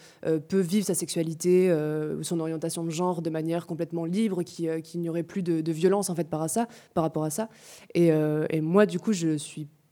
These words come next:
pas d'accord avec ça, euh, parce que cette violence-là, euh, je la vis aussi au quotidien. Et, euh, et c'était, euh, voilà, une manière de dire que, euh, tout n'est pas réglé avec cette révolution sexuelle, qui reste encore des sujets, euh,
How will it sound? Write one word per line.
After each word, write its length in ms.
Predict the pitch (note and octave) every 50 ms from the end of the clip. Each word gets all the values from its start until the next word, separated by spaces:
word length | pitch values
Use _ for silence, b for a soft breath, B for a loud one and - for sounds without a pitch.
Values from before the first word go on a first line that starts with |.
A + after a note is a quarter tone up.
| _ _
pas 100 | E3+ D#3+
d'accord 320 | D#3+ D#3+ D#3 - E3+ D#3
avec 220 | D#3 D3+ D#3+ D#3 -
ça, 320 | - B3 C4 C4+ C4 - - -
euh, 400 | - D#3+ D3+ D3+ D3+ D#3 - F2 - - - - - - - - - b b b b b b _
parce 140 | E3+ D3+ -
que 80 | F3+
cette 160 | D#3+ F3+ D#3 D3
violence-là, 480 | D3 D#3+ D#3+ D#3+ D#3+ - - E3+ E3+
euh, 320 | E3+ E3 D#3+ D#3 D#3 D#3 D#3
je 120 | D3 D#3
la 120 | D#3 D#3
vis 240 | D#3+ D#3 F3 F3 F3+
aussi 200 | E3+ D#3+ - F3+
au 60 | E3
quotidien. 420 | D#3+ D3+ D3+ - E3 D#3+ F#3+ A3+ D4+ B B B B B B B B B B B -
Et, 240 | - F#3+ F3+ F3 F3
euh, 720 | E3+ E3 E3+ E3+ E3+ E3+ E3+ E3+ E3+ E3 E3 D#3+ D#3 D#3+ D#3+ - - _ _ _ _ _ _ - - _ _ _
et 80 | F#3+ F#3
c'était, 420 | - F#3 F3+ F3+ - F3+ G3+ G#3 G3+
euh, 580 | F#3 E3+ D#3+ D#3+ D#3+ D#3+ D#3 D#3+ D#3+ D#3+ D#3+ D3+
voilà, 160 | D#3+ F#3+ G3
une 80 | F#3+ F#3
manière 240 | F#3 F#3 F#3+ G3 F#3+
de 80 | F#3
dire 300 | F3+ E3 G#3 B3+ - -
que, 80 | - G#3+
euh, 500 | A3+ A#3+ A#3+ - - F3+ E3 E3 D#3+ E3
tout 240 | D#3 - - A#3+ B3+
n'est 160 | A#3 G#3+ G3
pas 160 | G3+ - G3+
réglé 420 | F#3 F#3+ F#3 F3 F3+ G3 A#3 A#3+ A3+
avec 240 | - E3 F3 F#3+
cette 140 | F#3+ F#3+ E3+
révolution 340 | - F3+ E3+ E3+ E3 - F3+
sexuelle, 400 | D#3 E3 D#3 - - F#3+ A3 A3
qui 140 | A3 - E3+
reste 220 | F#3+ F#3 F#3 G#3
encore 280 | F#3 F3 G3 G3+ F#3+ F#3
des 220 | E3 D3+ F3 F3+
sujets, 520 | F3+ F3+ - F#3 E3+ E3 F#3 G3 G3+ - -
euh, 340 | D#3+ D#3+ D#3 D#3 D3+ -